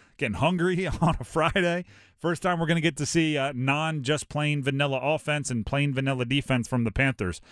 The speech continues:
So there's, d-, I mean, th-, this is introductions. This is icebreaker exercises. This is two truths and a lie, right? It's, it's all of those things where we're gonna finally get to know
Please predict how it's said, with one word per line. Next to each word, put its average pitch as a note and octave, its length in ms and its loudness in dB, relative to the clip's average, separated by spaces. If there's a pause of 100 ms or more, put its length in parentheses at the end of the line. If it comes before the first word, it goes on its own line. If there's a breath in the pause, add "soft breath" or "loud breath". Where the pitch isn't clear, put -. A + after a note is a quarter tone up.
(180 loud breath)
So B2 100 -8
there's, C#3 240 -2
d-, D#3 240 -6
I A#2+ 100 -4
mean, A2+ 380 -2
th-, A#2+ 160 -6
this C#3 200 -2
is B2 120 0
introductions. A#2 680 -4
This B2+ 160 -6
is G#2+ 300 -8 (300)
icebreaker C3+ 560 0
exercises. G#2 760 -6 (280)
This B2+ 180 -4
is C3 300 -2 (120)
two E3 200 0
truths E3+ 340 -2
and C#3+ 100 0
a A2+ 60 -2
lie, A2 340 0
right? A2+ 260 0
It's, A2 140 -6
it's B2+ 160 -2
all D3+ 200 2
of C#3+ 100 -2
those D#3+ 240 4
things D3+ 340 0 (260 loud breath)
where B2+ 120 0
we're D3 160 0
gonna C3 140 0
finally D3+ 500 2
get B2+ 320 0
to C3+ 100 -2
know B2+ 420 2